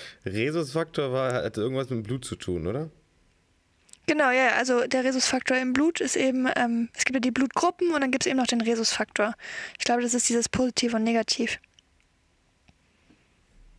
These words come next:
Speaker 1: Das soll mir genügen. <laughs>
Speaker 2: <laughs> Ja, also <laughs> wer noch mehr darüber wissen möchte, wenn man einfach das googelt, auch, ähm, Rhesus-Inkompatibilität oder Rhesus-Un-,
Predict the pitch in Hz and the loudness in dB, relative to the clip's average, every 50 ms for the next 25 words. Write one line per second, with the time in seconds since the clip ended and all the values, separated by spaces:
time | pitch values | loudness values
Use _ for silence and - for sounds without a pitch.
0 | - _ _ _ _ _ _ _ - 131 139 160 151 - - - - - 139 120 | -20 _ _ _ _ _ _ _ -4 -4 -4 -4 -6 -10 -10 -8 -6 -4 -4 -2
1 | 127 135 135 135 135 131 131 127 127 135 131 131 131 117 101 113 - - - - | 0 0 0 0 -2 -2 -2 -2 -2 -2 -2 -2 -2 -2 -2 -4 -6 -6 -8 -8
2 | - - - - 147 - - - 151 151 - - 151 - - - - - - - | -8 -8 -6 -6 -6 -6 -4 -6 -8 -6 -6 -8 -8 -8 -10 -20 -20 -20 -16 -6
3 | - 349 381 349 302 - - - - - - - 359 - - 381 359 359 - - | 0 0 0 2 2 0 0 2 4 2 2 2 2 2 2 2 2 2 2 2
4 | - 349 - - - 381 - - 494 523 554 554 508 480 453 359 - 269 247 233 | 2 2 0 2 0 2 2 2 2 4 4 4 4 4 2 2 2 2 2 4
5 | 233 220 - 233 233 226 240 240 262 311 - - 359 302 392 415 440 427 403 - | 4 4 2 2 2 2 4 2 2 2 2 0 0 0 2 0 2 2 2 0
6 | 302 - 294 254 262 254 254 269 285 285 254 254 254 254 254 254 254 247 247 254 | 0 2 2 2 4 4 2 2 2 2 2 4 4 4 4 4 2 2 0 0
7 | - 262 247 254 262 - 254 247 247 247 247 247 - 247 269 269 254 - 247 - | 0 2 2 2 2 2 2 2 4 2 2 2 2 2 2 2 2 2 0 -2
8 | - - 269 240 262 254 247 - - 233 240 240 - - - 240 233 233 233 233 | 0 0 2 2 2 2 2 2 2 2 2 0 0 2 4 4 4 2 0 -2
9 | 247 - - - - - - - - - _ - - 277 269 240 262 269 - 269 | -4 -6 -8 -10 -10 -10 -10 -12 -16 -18 _ -2 0 2 2 2 2 2 2 2
10 | 262 262 285 269 - 269 277 277 262 269 262 262 - - - 254 247 240 - - | 0 0 0 0 0 0 0 0 0 0 0 2 2 2 2 2 0 2 0 0
11 | - 262 254 233 233 - 247 247 240 247 240 - - - - - 262 262 254 254 | 0 2 0 0 0 2 0 0 2 0 0 0 -2 -2 -2 -2 0 0 0 0
12 | 262 247 | 0 -2